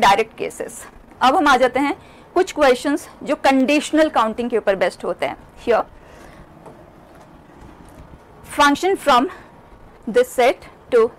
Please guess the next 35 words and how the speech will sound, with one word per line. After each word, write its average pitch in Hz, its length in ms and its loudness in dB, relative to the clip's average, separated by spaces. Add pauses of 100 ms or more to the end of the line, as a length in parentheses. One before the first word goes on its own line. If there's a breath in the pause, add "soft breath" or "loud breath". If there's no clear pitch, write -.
this 208 220 -6
set, 262 180 -6
इधर 262 200 2 (220)
four 294 120 2 (100)
elements 277 360 -2
are 240 80 0
there 226 140 2 (320)
and 240 160 -4
ten 226 200 -2
elements 220 320 -8
are 226 120 0
there। 180 160 -8 (400 loud breath)
तो 240 80 0
क्लियर 320 340 2
है, 262 200 0 (260)
number 233 360 2
of 247 140 -2
onto 214 280 -4
functions 302 320 0
तो 294 80 0
पॉसिबल 262 420 -2
नहीं 208 160 -8
है, 220 100 -4
वैसे 233 240 -2
भी 262 60 -4
क्वेश्चन 254 380 -2
है 269 60 2
आपसे 254 200 -4
number 226 320 -2
of 339 160 -4 (320 loud breath)
one 277 180 2
one 302 180 0
function 247 340 -4
पूछा 196 300 -4
है, - 180 -10